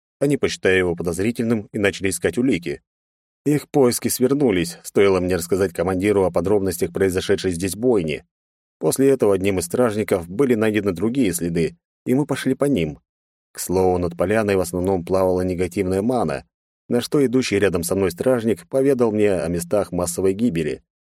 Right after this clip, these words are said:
В магических дисциплинах такие места являются источником темной магии.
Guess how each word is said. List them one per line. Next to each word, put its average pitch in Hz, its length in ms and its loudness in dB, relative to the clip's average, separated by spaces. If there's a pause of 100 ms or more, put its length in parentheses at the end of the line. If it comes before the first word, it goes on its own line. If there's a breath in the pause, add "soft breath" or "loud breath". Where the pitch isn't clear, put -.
(280)
В 85 40 -6
магических 85 560 -2
дисциплинах 82 600 -4 (340)
такие 107 280 -2
места 92 300 0
являются 95 460 4
источником 87 520 -4
темной 92 280 0
магии. 82 480 -2